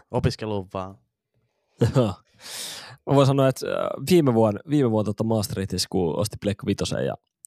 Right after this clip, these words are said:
Speaker 2: siitä fifan siihen, niin varmaan ensimmäistä kertaa teiniaikojen jälkeen niinku pelasi oikeasti paljon. Paljon sitten fifaa. Ää, mut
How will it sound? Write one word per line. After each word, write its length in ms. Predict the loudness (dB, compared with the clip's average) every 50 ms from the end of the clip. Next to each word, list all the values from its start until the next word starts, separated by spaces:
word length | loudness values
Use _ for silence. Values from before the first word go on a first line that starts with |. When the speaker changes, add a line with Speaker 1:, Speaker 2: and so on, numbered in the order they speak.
| -20 -14 -8 -6
Speaker 2:
siitä 240 | -4 -2 -2 -2
fifan 300 | -2 -4 -4 -4 -4 -6
siihen, 420 | -6 -6 -4 -4 -6 -6 -8 -8 -8
niin 160 | -8 -8 -10 -12 _ _ _ _ _ 0 2
varmaan 240 | 4 4 4 4 2
ensimmäistä 320 | 0 0 0 -2 -2 0
kertaa 260 | -2 -2 0 0 -2
teiniaikojen 600 | 0 2 2 2 2 0 -2 -6 -6 -6 -6 -4 -4
jälkeen 340 | -4 -6 -6 -6 -8 -6 -6
niinku 160 | -8 -10 _ -4
pelasi 280 | -4 -4 -2 -2 -2 -2
oikeasti 300 | -2 -4 -6 -10 -12 -10 _ -6
paljon. 320 | -4 -4 -4 -6 -8 -10 _ _ _ _ -20 -18 -18 -16 -16 -16 -16 -16 -16 -18 -18 -18 -18 -18 -18 -16 -2 4
Paljon 380 | 6 6 8 8 6 4 4 2
sitten 220 | -2 -4 -6 -2
fifaa. 520 | 0 0 0 2 2 0 2 0 -2 -4 -6 -12 -20 _ _ _ _ _ _ -18 -8 -2
Ää, 520 | 0 2 2 2 2 2 2 0 0 -2 -4 -6 _ _ _ _ _ _ _ -14 -12 -12 -12 -14 -18 -20 _ _ _ -4
mut 180 | 0 0 0